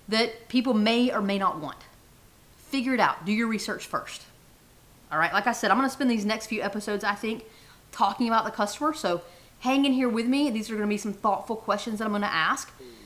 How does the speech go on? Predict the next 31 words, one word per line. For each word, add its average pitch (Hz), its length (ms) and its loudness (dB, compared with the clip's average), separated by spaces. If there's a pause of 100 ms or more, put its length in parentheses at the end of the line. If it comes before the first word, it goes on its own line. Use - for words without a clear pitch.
(180)
You're 262 120 0
probably 269 380 4
already 262 240 6
doing 262 320 4
this. 151 140 -4
That's 202 220 -8
awesome. 220 420 2 (380)
But 240 220 2
every 269 300 2
time 262 420 6
you 254 120 6
want 254 200 2
to 220 40 -6
create 240 260 0
a - 20 2
new 226 140 0
product 247 360 2
line, 190 320 0
you've 208 200 0
got 226 260 -4
to 226 180 -4
ask 175 400 0
this 185 160 -8
question. 165 440 -6 (320)
So - 100 -6
it's 254 100 -4
a 262 40 0
question 262 420 0
that 220 160 -4
doesn't 233 380 0
just 220 220 -4